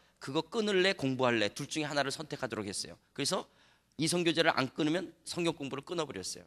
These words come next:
아, 그땐 진짜 무식하기도 했었어요. 아, 저는 그때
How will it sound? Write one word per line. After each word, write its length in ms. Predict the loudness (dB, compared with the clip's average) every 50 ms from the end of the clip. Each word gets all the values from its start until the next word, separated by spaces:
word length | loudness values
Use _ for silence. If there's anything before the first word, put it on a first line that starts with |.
| -18 -18
아, 100 | -18 -16
그땐 340 | -16 -14 -8 -6 -4 -4 -4
진짜 360 | -6 -8 -8 -8 -6 -6 -6
무식하기도 640 | -6 -8 -8 -6 -6 -8 -8 -10 -10 -10 -8 -8 -8
했었어요. 560 | -8 -8 -10 -12 -10 -8 -8 -6 -6 -8 -10 -12 -16 _ _ -20 -16 -14 -14 -14 -14 -18 -20 _ _ _ _ _ _
아, 360 | -6 -4 -2 -2 -2 -2 -4 -4
저는 380 | -4 -4 -4 -4 -4 -6 -8 -12
그때 220 | -12 -10 -8 -8